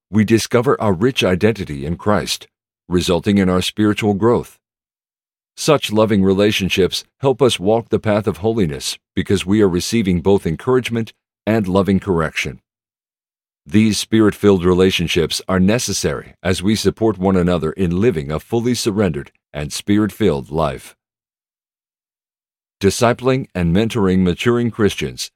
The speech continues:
to disciple others toward maturity. As explained in One Lord, One Faith, One Baptism, came into existence to preach, teach, and model holiness of heart and life as the missional core of its vocation to make Christ-like disciples in the nations.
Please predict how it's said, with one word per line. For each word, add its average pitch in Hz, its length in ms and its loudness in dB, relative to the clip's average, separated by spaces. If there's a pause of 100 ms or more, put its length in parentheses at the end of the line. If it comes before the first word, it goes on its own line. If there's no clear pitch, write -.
(120)
to 98 120 0
disciple 104 560 0
others 87 480 -4 (140)
toward 90 240 2
maturity. 78 580 -2 (1600)
As 143 220 0
explained 90 560 0
in 90 180 2
One 117 300 2
Lord, 113 300 4
One 101 240 2
Faith, 107 340 0
One 98 240 2
Baptism, 85 640 -2 (480)
came 156 200 4
into 139 220 0
existence 98 680 0
to 98 180 -4
preach, - 500 -4 (220)
teach, 131 480 -2
and 95 160 2
model 117 320 2
holiness 117 540 -2
of 90 80 -2
heart 104 360 0
and 90 140 -2
life 98 380 0
as 90 160 -2
the 107 100 0
missional 127 500 2
core 113 400 0
of 95 140 0
its 104 160 -2
vocation 101 600 0
to 98 100 -2
make 92 220 0
Christ-like 107 480 0
disciples 95 560 -2
in 87 100 0
the 87 80 0
nations. 92 640 -4